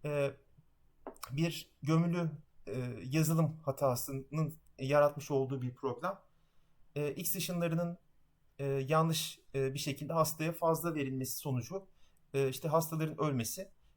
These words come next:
ve, e, diğer hastaların da ciddi vücutlarında yanıkların oluşması, e, sonucuyla karşılaşılmış. Demin de söylediğim gibi yazılımlar nerelerde kullanılıyorsa oralarda, e, çok büyük problemler oluşabilir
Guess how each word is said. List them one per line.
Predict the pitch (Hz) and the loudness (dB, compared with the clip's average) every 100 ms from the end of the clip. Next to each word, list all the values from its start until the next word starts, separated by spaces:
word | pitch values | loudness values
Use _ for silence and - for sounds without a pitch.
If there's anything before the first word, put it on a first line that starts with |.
| - | -6
ve, | 156 160 160 151 | 0 2 0 -2
e, | 147 143 | -2 -2
diğer | 151 170 | 0 2
hastaların | 156 139 139 123 117 139 | 2 0 -4 -8 -8 -8
da | 165 | -8
ciddi | 160 - 156 156 - | -10 -4 -2 -2 -2
vücutlarında | 139 135 131 120 156 | -6 -6 -6 -4 -2
yanıkların | 165 160 156 151 143 | 2 2 0 -2 -4
oluşması, | 139 131 - 127 - 131 - - _ - | -4 -6 -6 -6 -6 -8 -10 -20 _ -8
e, | 127 | -6
sonucuyla | - 147 135 131 123 | -2 0 0 -2 -2
karşılaşılmış. | 127 113 107 - - - - - - _ _ 190 | -2 -2 -6 -14 -14 -16 -16 -18 -20 _ _ -6
Demin | 202 185 | -4 -2
de | |
söylediğim | 180 180 170 165 147 | -2 0 2 2 2
gibi | 120 196 - 156 | 0 -4 -8 -2
yazılımlar | 170 165 175 180 175 180 | 0 0 0 2 4 4
nerelerde | 190 170 151 139 | 2 4 4 2
kullanılıyorsa | - 143 143 131 113 - 196 - - _ - 165 | -4 -2 -2 -2 -4 -6 -10 -10 -20 _ -6 0
oralarda, | 175 175 156 151 160 156 - - _ - | 4 6 4 4 2 2 0 -8 _ -4
e, | 143 139 | -2 -2
çok | 170 165 | -4 -6
büyük | 143 - | -2 2
problemler | 156 143 139 131 123 123 | 2 4 4 4 0 -2
oluşabilir | 160 160 160 151 196 - - | -4 -2 -4 -4 -6 -6 -12